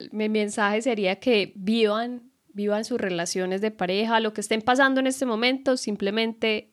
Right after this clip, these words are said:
siéntanlo. Siéntanlo por más complejo o sencillo o divertido o feliz que lo estén pasando, simplemente permítanse sentir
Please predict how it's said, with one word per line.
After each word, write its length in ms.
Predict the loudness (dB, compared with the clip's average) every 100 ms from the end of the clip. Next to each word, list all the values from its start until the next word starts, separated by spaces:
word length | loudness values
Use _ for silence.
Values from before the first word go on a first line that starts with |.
| _ _ -20 -20 _ _
siéntanlo. 920 | -2 2 2 0 -4 -4 -4 -6 -10 -16 -20 -20 -20 -20 _
Siéntanlo 720 | -8 2 2 2 2 2 0
por 160 | -2 -2
más 460 | -2 -2 -2 -6
complejo 920 | -12 -10 0 4 4 4 2 2 2
o 200 | 0 -4
sencillo 840 | -6 -12 -14 -6 0 0 2 0 2
o 200 | 0 -2
divertido 840 | -2 -2 -6 -4 0 2 2 -2
o 160 | -6 -10
feliz 600 | -8 -6 -2 0 -2 -4
que 160 | -4
lo 160 | -4 -4
estén 340 | -8 -8 -8
pasando, 640 | -6 -2 0 0 -2 -4 -6
simplemente 640 | -8 -6 -6 -6 -4 -4
permítanse 800 | 0 0 0 0 0 -2 -2 -4
sentir 580 | -6 -8 -6 -4 -4 -6